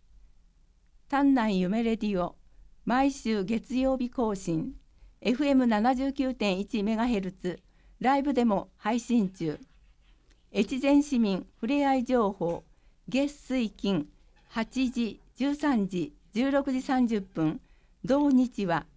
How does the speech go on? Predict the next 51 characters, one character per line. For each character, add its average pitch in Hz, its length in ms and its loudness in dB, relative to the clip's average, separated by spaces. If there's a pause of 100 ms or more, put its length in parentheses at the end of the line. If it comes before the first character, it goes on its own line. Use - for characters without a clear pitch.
(200)
八 240 340 -4
時 220 140 0
の 170 160 0
み。 160 220 -2 (560)
キ 269 140 -4
ュ - 20 0
ー 269 60 4
ア - 20 2
ー - 20 2
ル 240 100 -2
コ 247 120 0
ー 220 40 0
ド 208 120 -2
が 196 100 0
あ 175 80 -2
り 151 80 -2
ま 175 160 -2
す。 - 260 -16 (1500)
九 277 120 -2
月 277 280 0
十 254 200 -2
五 262 140 2
日 240 500 -2 (140)
月 220 380 -4
曜 226 320 0
祝 - 240 -6
日 196 400 -4
か 262 180 -4
ら 233 100 0
二 220 200 2
十 285 160 0
八 269 260 -2
日 262 260 0
日 190 380 -2
曜、 175 240 -2 (600)
市 - 160 -8
政 240 440 2
二 220 160 2
十 302 140 2
周 277 320 -4
年 247 220 0
記 233 120 -2
念 247 280 4
事 214 140 -2
業、 170 320 -2 (580)
ミ 240 120 6
ニ 262 240 2
ス - 140 -16
ポ 285 140 2
レ 269 160 0
ク 254 340 -4